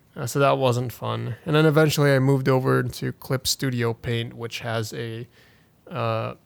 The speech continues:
an animation feature to it,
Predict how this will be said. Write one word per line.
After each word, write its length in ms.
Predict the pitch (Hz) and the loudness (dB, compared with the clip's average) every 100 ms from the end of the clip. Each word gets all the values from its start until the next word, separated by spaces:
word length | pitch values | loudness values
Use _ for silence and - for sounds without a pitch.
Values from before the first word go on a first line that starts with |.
| _ _ - | _ _ -6
an 120 | 160 | 0
animation 840 | 143 143 131 135 - 147 139 143 - _ _ _ _ | 4 4 4 4 2 2 2 0 -4 _ _ _ _
feature 480 | - 156 147 - 143 | -4 0 0 0 -4
to 220 | - 156 | -2 0
it, 140 | 151 | -2